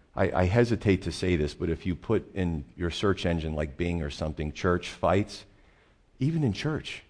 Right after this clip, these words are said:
I mean, I'm looking at these, I don't know how I got there. You know how you can just go from one thing to the other?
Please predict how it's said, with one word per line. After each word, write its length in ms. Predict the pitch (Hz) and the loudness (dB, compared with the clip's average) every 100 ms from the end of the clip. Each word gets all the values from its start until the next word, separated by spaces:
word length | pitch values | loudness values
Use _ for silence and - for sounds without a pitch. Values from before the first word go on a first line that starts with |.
| _ _ _ _ - | _ _ _ _ -4
I 60 | 104 | 0
mean, 140 | 110 | 2
I'm 180 | 120 120 | 2 4
looking 280 | 151 151 135 | 4 2 0
at 100 | - | 0
these, 220 | 110 98 127 - | -2 -4 -6 -2
I 80 | 123 | 2
don't 100 | 139 | 2
know 60 | |
how 200 | 107 123 | 4 4
I 80 | 101 | 4
got 300 | 90 87 - | 4 2 2
there. 220 | 62 53 92 | -4 -6 -4
You 100 | 107 | 0
know 60 | 107 | 4
how 80 | 101 | 4
you 140 | 92 | 2
can 140 | 95 | 0
just 180 | 87 85 | -2 -2
go 100 | 90 | -2
from 240 | 82 87 87 | 0 0 2
one 140 | 90 | 2
thing 160 | 92 87 | 2 -2
to 120 | 85 | -2
the 120 | 82 | 0
other? 240 | 80 90 | 2 0